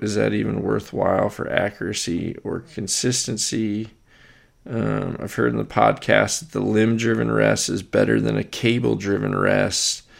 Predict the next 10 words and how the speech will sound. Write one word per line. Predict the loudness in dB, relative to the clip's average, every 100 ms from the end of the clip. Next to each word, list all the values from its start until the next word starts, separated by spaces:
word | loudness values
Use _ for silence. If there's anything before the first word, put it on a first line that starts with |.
| -20 -20 -16 -6
Um, | -2 0 -2 -4 -12 _ -8
how | 0 2
do | 4
I | 2
go | 2 2
about | 4 2 2
swapping | 0 -2 0 0 0 -6 -4
to | -2 0
a |
limb-driven?" | 2 2 0 0 -2 -2 -4 -6